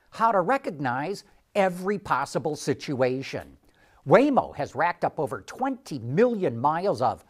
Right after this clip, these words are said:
real-world testing, but that's not enough.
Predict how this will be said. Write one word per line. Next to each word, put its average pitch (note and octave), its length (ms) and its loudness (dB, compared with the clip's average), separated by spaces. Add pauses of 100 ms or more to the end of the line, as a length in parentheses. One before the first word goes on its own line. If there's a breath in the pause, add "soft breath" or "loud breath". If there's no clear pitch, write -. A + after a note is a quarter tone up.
real-world F3 800 4
testing, D#3+ 580 -2 (380 soft breath)
but F#3 100 0
that's C4 260 0
not A3+ 220 2
enough. A#3 500 2